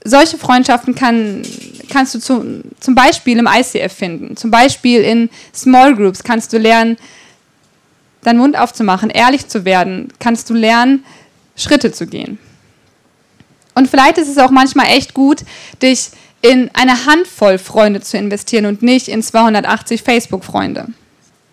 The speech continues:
Lass uns schauen, was Amanda, die sich und ihre Familie immer liebevoll die drei Musketiere genannt hat,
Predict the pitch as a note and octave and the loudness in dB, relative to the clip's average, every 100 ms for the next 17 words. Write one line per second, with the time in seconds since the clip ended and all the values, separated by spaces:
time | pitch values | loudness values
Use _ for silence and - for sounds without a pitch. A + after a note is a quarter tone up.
0 | _ _ _ _ - - _ _ _ _ | _ _ _ _ -20 -20 _ _ _ _
1 | _ C4 D4+ D#4 - B3 B3 B3 A#3 A#3+ | _ -2 2 0 0 0 2 4 4 2
2 | - - - A#3 A#3 A#3+ D4+ C#4+ C4+ C#4 | -8 -16 0 4 6 6 6 6 6 4
3 | - - A#3 A3+ C4 B3+ G#3 A#3 B3 A#3 | 0 -2 2 4 4 4 2 0 2 4
4 | A#3+ A#3 F#3+ A3+ A3 A3 A3+ A3+ A#3 A3 | 4 4 2 2 2 2 2 2 2 2
5 | A3 G#3 A3 C4 C4 A3+ - A3 G#3+ A3 | 2 2 4 4 2 -8 -4 -2 0 -2
6 | - _ - A3+ G#3+ G#3 G#3+ A3+ B3 A#3 | -10 _ -6 0 2 2 0 0 0 0